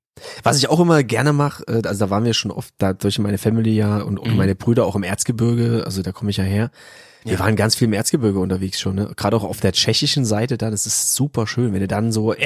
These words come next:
Speaker 2: ja
Speaker 1: Erzgebirge
Speaker 2: ruckzuck, ne? Ist ja
Speaker 1: Genau, da bist du
Speaker 2: ruckzuck.
Speaker 1: relativ schnell. Ja gut, von mir aus ist es schon, sind auch vierhundert Kilometer.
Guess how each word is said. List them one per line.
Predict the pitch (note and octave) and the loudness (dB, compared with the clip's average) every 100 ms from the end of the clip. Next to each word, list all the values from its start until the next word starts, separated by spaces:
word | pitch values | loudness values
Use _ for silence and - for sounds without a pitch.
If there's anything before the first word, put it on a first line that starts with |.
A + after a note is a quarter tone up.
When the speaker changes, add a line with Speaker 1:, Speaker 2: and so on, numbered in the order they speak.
| A#2 | 0
Speaker 2:
ja | A#2+ | -2
Speaker 1:
Erzgebirge | A#2+ B2 | 0 2
Speaker 2:
ruckzuck, | C3 C3 A#2+ A2 | 2 2 2 0
ne? | A2 A#2 | -4 -4
Ist | A2+ - | -8 -10
ja | G2+ | -8
Speaker 1:
Genau, | G2 B2+ A#2 | 0 2 4
da | |
bist | G#2+ A#2 | 4 2
du | - | 2
Speaker 2:
ruckzuck. | G#2+ | 2
Speaker 1:
relativ | A#2+ A2 G#2 | 2 2 -2
schnell. | - F#2+ G2+ E3+ G#3 - _ | -2 0 2 0 -2 -10 _
Ja | - A2+ | 0 2
gut, | B2 | 0
von | - G#2+ | 0 -2
mir | G2+ B2 | 2 2
aus | A#2+ | 0
ist | A2 | -2
es | A2 | -4
schon, | G#2+ A2 A2+ G2+ | -2 -2 -2 -2
sind | G2+ | -2
auch | G2+ | -4
vierhundert | - F#2+ F#2 | -4 -6 -4
Kilometer. | F#2+ F#2 F#2 F#2 | -6 -6 -4 -6